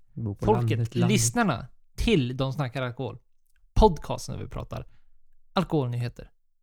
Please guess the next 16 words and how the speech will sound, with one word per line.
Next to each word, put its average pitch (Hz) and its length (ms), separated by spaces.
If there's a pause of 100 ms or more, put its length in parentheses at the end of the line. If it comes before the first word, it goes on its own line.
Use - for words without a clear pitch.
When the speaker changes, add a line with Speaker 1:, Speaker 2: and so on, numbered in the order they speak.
(120)
Speaker 2:
Eller 156 160
inte 180 240
alkoholnyheter. 180 760 (100)
Alkoholhaltiga 160 800
drycker. 147 720 (840)
Nej. 165 320 (320)
Nyheter 196 560
inom 165 340
alkoholhaltiga 139 680
drycker. 131 480
Så 185 180
säger 135 240
man. 127 200 (320)
Speaker 1:
Så 135 160
säger 131 200
man. 98 160